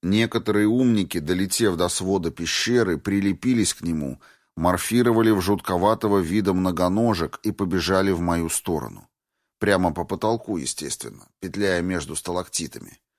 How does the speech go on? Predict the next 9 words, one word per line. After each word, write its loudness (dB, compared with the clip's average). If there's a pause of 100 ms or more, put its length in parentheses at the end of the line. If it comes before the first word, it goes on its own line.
(560)
Подстрелив 0
еще 2
одну 2
перепончатокрылую 0
тварь, 2
я 0
сбросил 0
многоножек 0
вниз, 0